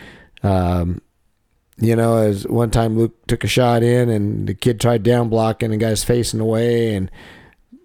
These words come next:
probably got the top of Luke's head in the face, and, uh, that knocked him back a little bit. I mean, not, nothing i-, illegal there at all. It was just the guy's trying to down block, and he, he was too late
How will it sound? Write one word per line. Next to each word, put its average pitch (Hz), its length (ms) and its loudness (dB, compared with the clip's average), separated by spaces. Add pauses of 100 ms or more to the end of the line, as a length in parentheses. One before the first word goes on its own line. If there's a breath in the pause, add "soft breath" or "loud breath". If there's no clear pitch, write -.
probably 110 240 0
got 110 260 -2
the 104 80 -6
top 117 280 -2
of 113 60 0
Luke's 113 220 -2
head 120 220 2
in 107 160 -2
the 101 80 -2
face, 120 400 0
and, 98 220 -2 (640 loud breath)
uh, - 260 -2
that 120 240 -2
knocked 120 300 -2
him 113 120 0
back 110 300 0
a 113 40 -2
little 104 180 0
bit. 120 220 2
I 117 60 0
mean, 101 320 0
not, 113 300 -4 (1160 loud breath)
nothing 127 400 2
i-, 131 40 2
illegal 127 560 2
there 127 240 4
at 113 60 2
all. 131 240 4
It 117 120 2
was 104 120 0
just - 460 -4
the 113 80 -4
guy's 127 260 4 (120)
trying 135 180 2
to 120 120 0
down 156 180 2
block, 117 340 0
and 120 160 -2
he, 117 240 -2 (480)
he 123 160 0
was 117 280 -2
too 151 180 4
late 139 320 0